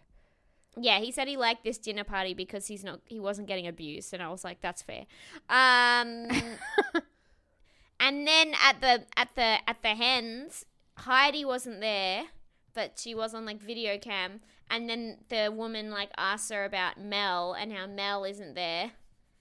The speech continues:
Speaker 1: And she says, "I'm not gonna comment." Clearly they had some big falling out. I think Mel commented on it, but I don't <laughs> care enough to look it up. But
Speaker 2: Yeah.
Speaker 1: she invited Mel to the wedding.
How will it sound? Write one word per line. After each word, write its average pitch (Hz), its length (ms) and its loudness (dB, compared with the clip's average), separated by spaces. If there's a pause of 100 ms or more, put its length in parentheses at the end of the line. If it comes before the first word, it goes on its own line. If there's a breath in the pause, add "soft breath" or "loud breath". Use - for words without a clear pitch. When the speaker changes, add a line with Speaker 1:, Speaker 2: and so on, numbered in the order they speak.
(160)
Speaker 1:
And 220 120 -12
she 220 160 -10
says, 208 160 -10
"I'm 214 240 -6
not 208 160 -8
gonna 196 140 -8
comment." 180 500 -14 (160)
Clearly 330 340 -6
they 302 140 0
had 233 180 -2
some 247 300 -4
big 240 240 -6
falling 208 500 -2
out. 180 400 -4
I 254 120 -4
think 349 180 -4
Mel 247 240 -4
commented 208 500 -10
on 156 140 -8
it, 262 180 -12 (400 soft breath)
but 226 120 0
I 214 80 2
don't 294 200 0
<laughs> - 80 4
care 311 140 4
enough 262 320 -2
to 269 140 -6
look 254 280 -6
it 247 80 -6
up. 233 220 -10 (800 loud breath)
But 277 100 0
Speaker 2:
Yeah. 285 280 8
Speaker 1:
she 233 40 0
invited 254 500 0
Mel 233 280 -2
to 226 80 -4
the 208 100 -4
wedding. 196 460 -6